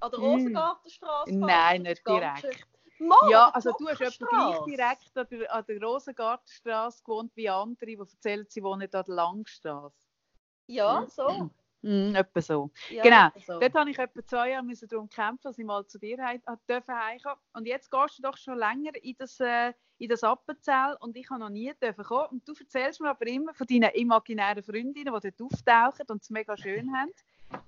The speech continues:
Speaker 2: Und, <laughs> ja, wirklich. Und aus dem heraus habe ich mich beschlossen, dass ich jetzt morgen auf Winterthur komme und nicht zu dir.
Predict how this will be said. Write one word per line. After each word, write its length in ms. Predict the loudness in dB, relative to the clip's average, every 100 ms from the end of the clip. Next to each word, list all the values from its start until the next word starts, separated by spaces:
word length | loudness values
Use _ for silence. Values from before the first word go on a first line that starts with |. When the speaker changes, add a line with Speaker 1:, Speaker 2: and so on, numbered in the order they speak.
| -4
Speaker 2:
Und, 500 | 2 0 2 -2 -4 -4 -6 _ -10 -10 _ _ _ _ _ _ _
<laughs> 200 | -12 -10
ja, 140 | -4 -2
wirklich. 500 | -2 _ -10 -10 -10 _ -20 -18 0
Und 160 | 2
aus 140 | 2 8
dem 100 | 10
heraus 400 | 10 6 -4 -4
habe 300 | -2 -4 -6
ich 100 | -12
mich 220 | -14 _
beschlossen, 480 | -10 -6 -6 -6 -20
dass 100 | -14
ich 120 | -8
jetzt 320 | -8 -8 _
morgen 300 | -12 -10 -10
auf 100 | -12
Winterthur 520 | -14 -14 -20 _ -12 -6
komme 240 | -6 -4
und 100 | -4
nicht 240 | -4 -6 -8
zu 140 | -8
dir. 360 | -8 -8 -10